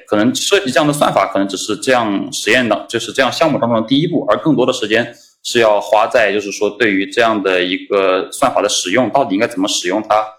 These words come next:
对它带来的结果的一个评估和对它带来社会影响的一个评估。所以说这个其实是一个很复杂，而且远远不仅仅是一个，一个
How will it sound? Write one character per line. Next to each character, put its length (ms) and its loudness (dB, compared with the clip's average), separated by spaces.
对 80 2
它 220 2
带 180 2
来 100 2
的 80 0
结 220 -2
果 160 2
的 60 2
一 80 0
个 80 2
评 280 -4
估 120 -2
和 100 -2
对 100 -2
它 120 -2
带 160 0
来 100 0
社 160 -2
会 140 -2
影 160 -6
响 120 -4
的 80 -2
一 40 -8
个 60 -14
评 100 -10
估。 240 -6
所 140 2
以 80 2
说 180 2
这 160 0
个 80 2
其 160 -4
实 80 -2
是 540 0
一 160 -4
个 580 2
很 180 -8
复 160 -2
杂， 260 0
而 140 2
且 340 0
远 180 -2
远 300 0
不 60 -2
仅 320 -6
仅 220 -6
是 220 -4
一 140 -4
个， 440 -2
一 160 -4
个 500 2